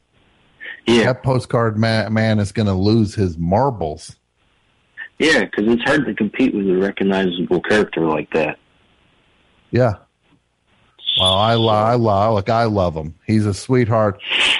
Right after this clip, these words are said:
Speaker 2: But when it comes down to it,
Speaker 1: <laughs>
Speaker 2: Joe Pera takes the cake every, every time. This guy is a juggernaut in the field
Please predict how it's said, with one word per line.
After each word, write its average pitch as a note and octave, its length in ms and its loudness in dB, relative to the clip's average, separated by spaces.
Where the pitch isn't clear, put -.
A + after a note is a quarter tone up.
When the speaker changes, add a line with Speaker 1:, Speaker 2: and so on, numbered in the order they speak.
Speaker 2:
But F2 280 -2
when A#2+ 260 2
it G#2+ 120 -4
comes D#3+ 360 2
down C3+ 320 2
to A2+ 220 2
it, - 200 -2
Speaker 1:
<laughs> - 340 -10
Speaker 2:
Joe D#3+ 180 4
Pera A#2 520 0
takes G#2 340 -4
the G2+ 100 -4
cake G2+ 500 -2
every, A#2+ 460 0
every C3+ 320 2
time. G#2 600 -2
This D#3+ 200 0
guy B2+ 300 2
is A2 260 0
a G2 120 2
juggernaut G#2+ 920 0
in G2 160 -2
the G2 60 -2
field F#2+ 600 0